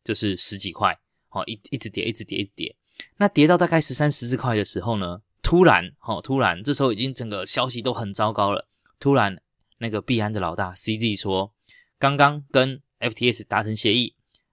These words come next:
我们有意愿把这个F T X这间公司买下来。哇，瞬间暴涨，十四块又拉到十九块，整个又暴涨。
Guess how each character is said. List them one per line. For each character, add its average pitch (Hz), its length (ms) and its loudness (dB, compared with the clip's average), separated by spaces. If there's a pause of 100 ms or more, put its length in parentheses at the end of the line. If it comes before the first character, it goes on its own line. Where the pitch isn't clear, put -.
(120)
我 110 160 -2
们 95 240 -4 (300)
有 98 180 -2
意 131 120 0
愿 117 260 2 (440)
把 87 200 0
这 117 140 -2
个 98 220 -2
F 107 200 -8
T 110 160 0
X 98 440 -8
这 110 120 -4
间 104 160 -4
公 101 160 -6
司 95 200 -8
买 90 180 -4
下 120 180 6
来。 85 160 2 (300)
哇， 127 400 0
瞬 131 280 2
间 127 280 -4
暴 127 260 4
涨， - 260 -6
十 - 160 -4
四 139 220 0
块 123 180 -2
又 127 140 2
拉 113 180 0
到 117 200 0
十 - 140 -6
九 92 180 -4
块， 92 240 -2
整 101 200 -8
个 98 80 -6
又 113 120 0
暴 107 200 4
涨。 90 220 -8